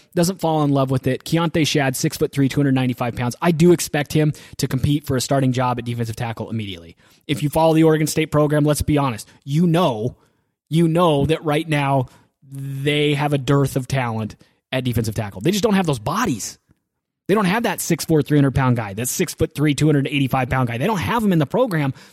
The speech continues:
that, that they're ready to play Pac-twelve football. Keontae Shad has proven that he can play Power Five conference football. I think that was a big get. I don't think Keontae Shad's gonna have four sacks next year. I don't even think he's gonna do that.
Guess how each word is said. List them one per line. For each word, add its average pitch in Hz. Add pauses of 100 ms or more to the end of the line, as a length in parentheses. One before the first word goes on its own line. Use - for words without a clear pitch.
(100)
that, 185
that 156
they're 147
ready 185
to 160
play 175 (280)
Pac-twelve 170
football. - (640)
Keontae 214
Shad 196
has 156
proven 190
that 131
he 196
can 165
play 190
Power 185
Five 170
conference 151
football. 220
I -
think 247
that 254
was 196
a 180
big 160
get. 131 (320)
I 208
don't 262
think 233
Keontae 196
Shad's 165
gonna 151
have 143
four 160
sacks 123
next 98
year. - (340)
I 180
don't 240
even 214
think 165
he's 143
gonna 143
do 175
that. -